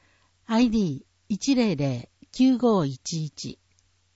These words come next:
新聞を購読していない市内の世帯には、広報宇都宮を無料で送付します。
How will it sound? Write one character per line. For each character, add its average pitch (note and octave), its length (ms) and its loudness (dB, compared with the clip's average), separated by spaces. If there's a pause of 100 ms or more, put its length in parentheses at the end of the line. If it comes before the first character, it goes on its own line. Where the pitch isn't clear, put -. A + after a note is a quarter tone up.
(500)
新 C4+ 360 4
聞 A#3+ 260 6
を A3 60 2
購 A#3+ 240 4
読 A#3 220 0
し - 100 -8
て G#3 160 4
い G3+ 80 4
な F#3+ 180 2
い F#3+ 200 -6
市 - 220 2
内 A#3+ 220 6
の D3+ 120 0
世 F#3+ 200 -4
帯 E3 200 2
に C#3 120 2
は、 C3 160 -2 (480)
広 C4+ 220 6
報 F3+ 220 6
宇 D3+ 100 2
都 G#3 260 2
宮 F#3 320 4
を D#3+ 140 -2 (140)
無 G3 160 6
料 A#3 240 6
で G#3 100 2
送 F3+ 240 2
付 F3+ 160 -2
し - 160 -4
ま D3 140 0
す。 - 300 -12